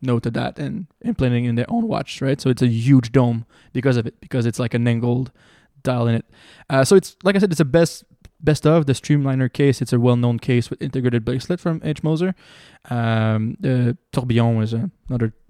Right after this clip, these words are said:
well-known thing with, uh, H Moser. The Venta black dial and the off-centered, uh, inclined dial from Maximilien,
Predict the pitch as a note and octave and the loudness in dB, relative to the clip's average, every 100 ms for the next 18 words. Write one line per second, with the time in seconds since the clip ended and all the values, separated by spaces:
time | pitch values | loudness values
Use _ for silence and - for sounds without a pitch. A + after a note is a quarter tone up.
0 | _ - A#2 A2+ A2+ A2+ A#2+ A2+ A2 - | _ -2 0 0 -2 -2 -2 -2 -4 -4
1 | A#2 A#2 C#3 - A#2+ A2+ A#2 A2+ - - | -4 -4 -6 -4 0 0 0 -2 -8 -20
2 | - - A2+ B2+ C#3+ B2+ B2+ A#2+ A#2 A2+ | -18 -6 0 2 2 0 0 2 4 4
3 | A#2 - C#3+ A#2+ A#2+ B2+ A2+ - A2+ - | 2 -2 -2 -2 -2 -2 -2 -2 -2 0
4 | A2+ A2 - B2+ C#3+ A#2+ A#2+ A2+ A2 G#2+ | 0 -2 -6 -4 -4 -4 -2 0 2 2
5 | - A#2+ A#2 E3 A#2 - A2+ A2 | 0 -2 -4 -4 -6 -2 -2 -2